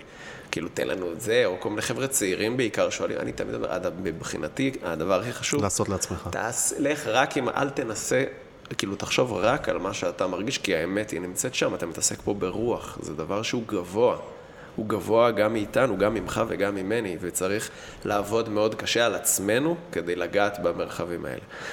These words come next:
Speaker 1: עכשיו, לשאלתך, אני חושב שכמו המקום הזה של היצירה, גם המקום הזה של ההופעות,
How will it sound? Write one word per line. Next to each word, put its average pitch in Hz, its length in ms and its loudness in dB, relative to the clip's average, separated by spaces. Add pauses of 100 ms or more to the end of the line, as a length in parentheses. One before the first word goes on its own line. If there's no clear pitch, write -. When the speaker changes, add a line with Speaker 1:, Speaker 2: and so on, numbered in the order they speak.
(160)
Speaker 1:
עכשיו, 85 240 0
לשאלתך, 82 600 0 (720)
אני 90 160 -2
חושב 110 400 2
שכמו 104 680 0
המקום 110 340 0
הזה 107 140 -4
של 90 200 0
היצירה, 85 560 0 (340)
גם 98 180 0
המקום 101 340 0
הזה 101 140 -4
של 80 180 0
ההופעות, 85 680 0